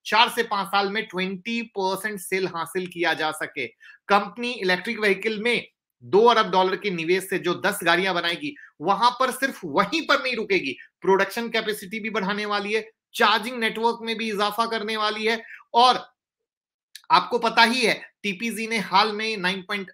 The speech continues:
वन अरब डॉलर के वैल्यूएशन पे इनके इलेक्ट्रिक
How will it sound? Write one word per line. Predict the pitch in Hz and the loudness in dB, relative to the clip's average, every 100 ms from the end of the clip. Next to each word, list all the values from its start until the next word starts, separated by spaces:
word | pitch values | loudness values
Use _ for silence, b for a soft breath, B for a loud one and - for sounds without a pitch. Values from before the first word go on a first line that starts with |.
| - | -8
वन | 139 214 | 0 0
अरब | 226 190 170 | 0 -2 -2
डॉलर | 170 170 | -2 -2
के | 180 | -2
वैल्यूएशन | 165 147 156 175 214 190 | -2 -2 -2 -4 -6 -4
पे | 214 233 233 B B B - | 0 2 0 B B B -4
इनके | 208 226 247 | -4 -2 -2
इलेक्ट्रिक | 247 208 190 196 - 254 - | 0 0 0 0 -2 -8 -8